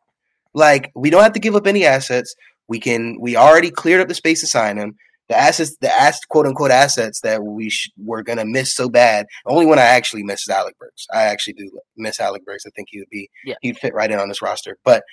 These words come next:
Speaker 1: regardless, I'd give up Alec Burks if it meant to sign Jalen Brunson. And it's like, I, I don't know, man. If,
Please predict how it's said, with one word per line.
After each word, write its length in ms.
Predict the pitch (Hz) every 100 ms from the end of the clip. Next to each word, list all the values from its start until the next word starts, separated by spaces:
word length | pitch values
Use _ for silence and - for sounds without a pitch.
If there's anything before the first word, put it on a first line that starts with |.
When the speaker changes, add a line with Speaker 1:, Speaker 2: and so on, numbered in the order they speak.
| _
Speaker 1:
regardless, 560 | 135 131 135 101 101 - _ _
I'd 420 | 110 120 120 101 -
give 140 | 139
up 140 | 123 110
Alec 240 | 113 107
Burks 240 | 101 101 -
if 60 |
it 60 | 98
meant 120 | 98
to 40 | -
sign 240 | 107 104
Jalen 240 | 104 104
Brunson. 400 | 95 95 - 95 _ _ _ _ _ -
And 400 | 147 151 147 151 _ _ _ _ 170
it's 180 | 175
like, 320 | 208 208 202 - _ _ _ _
I, 220 | 165 -
I 20 | 220
don't 140 | 139
know, 180 | 117 104
man. 300 | 104 104 107
If, 180 | 135